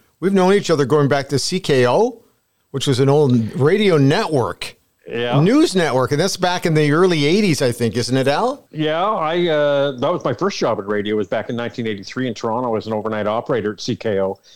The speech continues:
Speaker 2: And then, uh, came out west to C K O. They transferred me twice: once to Calgary, once to Edmonton. I don't think you and I worked for that company at the same time.
Speaker 1: No.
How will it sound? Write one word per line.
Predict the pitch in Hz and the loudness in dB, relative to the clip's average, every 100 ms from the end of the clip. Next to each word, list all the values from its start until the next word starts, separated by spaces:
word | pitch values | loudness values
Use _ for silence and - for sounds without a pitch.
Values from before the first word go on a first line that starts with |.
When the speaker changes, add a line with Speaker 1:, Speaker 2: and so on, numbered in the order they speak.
| _ _ - | _ _ -8
Speaker 2:
And | 107 107 | -4 -4
then, | 110 104 104 107 120 | -4 -4 -2 -2 -2
uh, | 104 104 | -2 -2
came | - 131 110 | -4 -4 -2
out | 107 | -2
west | 110 127 - - | -2 -4 -6 -8
to | 107 | -6
C | 117 | -6
K | - | -4
O. | 104 98 | -2 -2
They | 98 | -4
transferred | - 104 - 107 | -6 -8 -6 -6
me | |
twice: | 92 113 107 - | -4 -2 -4 -4
once | 107 - | -8 -8
to | - | -6
Calgary, | 113 101 104 104 | -4 -4 -4 -4
once | 104 101 | -4 -6
to | - | -4
Edmonton. | 101 104 - 117 - - - | -4 -4 -6 -8 -8 -16 -12
I | 123 | -4
don't | 143 - | -4 -2
think | 131 | -4
you | 139 | -2
and | 135 | -2
I | 127 | 0
worked | 123 127 - | 0 -2 -2
for | |
that | 123 131 | -4 -2
company | 147 131 127 123 | -4 -4 -2 -2
at | 117 | -2
the | 120 | -4
same | - 120 113 | -4 -2 -2
time. | - 113 117 165 | -2 -2 -2 -2
Speaker 1:
No. | 143 113 | -2 -2